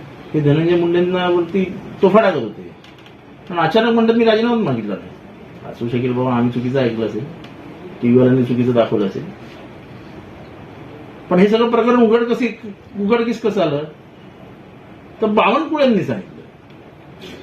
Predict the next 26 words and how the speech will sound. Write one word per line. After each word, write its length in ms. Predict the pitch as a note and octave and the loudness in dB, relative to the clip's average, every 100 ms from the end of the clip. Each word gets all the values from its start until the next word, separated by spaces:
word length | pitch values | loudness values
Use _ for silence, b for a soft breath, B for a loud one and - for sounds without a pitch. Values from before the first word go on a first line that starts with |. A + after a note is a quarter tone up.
| - - | -16 4
की 120 | D#3+ | 6
हे 100 | F3 | 6
दोघं 220 | E3+ F#3 | 6 6
भेटले 260 | E3+ D#3+ G3 | 4 4 4
आणि 100 | F#3 | 4
मी 80 | E3 | 2
होतो 320 | A2+ F2 G2 | 0 -4 -4
आणि 120 | D#3 | 0
साडेचार 320 | E3+ F3+ F#3 | 2 2 2
तास 200 | D#3+ D3 | 0 -2
भेटले. 320 | G#2+ G2 - - - - - - - - - - - - - - - - - - | -4 -10 -16 -20 -20 -20 -20 -20 -20 -20 -20 -20 -20 -20 -20 -20 -20 -20 -18 -12
तर 40 | |
साडेचार 520 | - - F#3+ G3 B3 B3+ | -8 0 2 2 2 0
तास 380 | - A3+ B3+ | -2 -2 0
हे 60 | C4 | -4
का 260 | - G#3+ B3+ | -6 -4 0
भेटले 260 | G3 D#3+ | 0 0
असेल, 240 | B2+ A#2 A2 | -4 -6 -6
काय, 180 | C#3 | -6
काय 120 | C#3 D3+ | -4 -6
याचं 180 | D#3 | -8
काय 160 | F3 F#3 | -6 -4
उत्तर 280 | F3 - G3 | -4 -4 -2
कोणाकडे 320 | F#3+ F#3+ G3 | -2 0 0
आहे 140 | F3+ | 0
का? 200 | F#3 F3+ | -2 -6